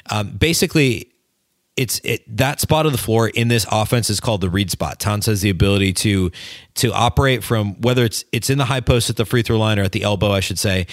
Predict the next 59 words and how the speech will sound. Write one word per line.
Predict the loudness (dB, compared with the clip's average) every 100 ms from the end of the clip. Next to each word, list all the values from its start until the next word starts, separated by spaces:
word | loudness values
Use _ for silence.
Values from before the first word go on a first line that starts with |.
| -12 -16 -4
or | 0
maybe | 2 2
it's | 0
the | -2 -2
elbow | 0 2 0
extended | 0 -2 0 0 0
out | 0 0
a | 0
little | 0 0
bit | -2
closer | -2 -2 0
to | -2
the, | -2 -4
to | -4
the | -2
three-point | 0 0 0 -2
line. | -2 -4
It's | -2
very | 0 2 2
hard | 0 0 -2
to | -2
double | -2 -2 -2
team | -2 -2 -2
somebody | -2 -2 -2 -2
in |
that | -2 -4
spot | -4 -2 -2
on | -4
the |
floor. | -4 -6 -6 -14 -20 -20 -20 _
And | -2 0 -2 -4 _ _ -6
if | -2 0
you | 2
go | 2
back | 4 2 0
and | 0
watch | 0 -2 -2
even | 0 2 2
a | 2
couple | 0 -2 0
games | 0 -2
ago, | -2 -2 -2 -2
uh, | -4 -4 -8 -4
say | 2 2
the | 2
Knicks | 0 -2
game, | -6 -6 -10 -20 _ -8 -2
um, | 0 0 -2
the | 0
Knicks | 2 0 0
double | 0 0 0
team, | 0
this | 0 0
was | -2 -2 -2
Ryan | -2 0
Saunders' | 0 0 0
last | 0 0
game | -2 -2
coaching. | -2 -2 -4 -8